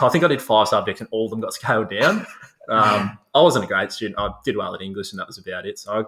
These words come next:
Speaker 1: sort of got what I expected, but it was all I needed really for uni. So
Speaker 2: Yeah, yeah. So it got you in your course. And, um, so what are you studying?
Speaker 1: Uh, journalism down at La Trobe in Bundoora. Um, so that was, so it was tossing up whether I wanted to move, but I was pretty keen to move just to sort of,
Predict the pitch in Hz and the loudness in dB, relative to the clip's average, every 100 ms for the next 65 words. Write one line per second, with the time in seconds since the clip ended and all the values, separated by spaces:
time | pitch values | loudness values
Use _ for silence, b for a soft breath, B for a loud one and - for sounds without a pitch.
0 | - - 87 87 92 - 98 - 90 104 | -2 -2 -2 -6 -10 -12 -14 -16 -16 -14
1 | 85 95 98 - 95 101 107 107 117 110 | -14 -12 -12 -14 -16 -16 -12 -6 -6 -8
2 | _ 117 143 - 95 95 _ 139 117 95 | _ -16 -14 -12 -12 -12 _ -2 0 0
3 | 95 - 120 135 123 117 107 107 110 107 | -6 -4 0 2 0 -4 -6 -2 2 2
4 | 113 120 113 117 113 107 - - _ _ | 0 -6 -2 2 2 0 -8 -20 _ _
5 | - 120 120 104 107 - 104 90 - 117 | -2 2 6 6 4 0 -4 -4 2 2
6 | - - 143 139 127 104 95 110 107 104 | 2 -4 0 2 2 0 -2 -4 -4 -8
7 | 110 107 107 107 107 101 104 101 107 135 | -6 -6 -2 -2 -2 -4 -4 -2 0 0
8 | 175 - _ - 98 98 98 92 90 _ | -2 -8 _ -6 -2 0 -2 -4 -14 _
9 | _ - 101 110 110 92 - - - 107 | _ -12 -2 0 0 -4 -10 -12 -6 0
10 | 110 104 98 95 - _ _ _ b b | 2 2 -2 -8 -14 _ _ _ b b
11 | b b b - 123 131 208 196 147 127 | b b b -10 -6 2 4 4 4 6
12 | 120 110 113 117 113 123 123 117 117 185 | 6 4 2 -2 -4 -4 0 0 2 -2
13 | 208 139 113 110 101 107 - - 101 95 | -2 -2 0 -2 -2 -8 -8 -4 -2 0
14 | 92 | -2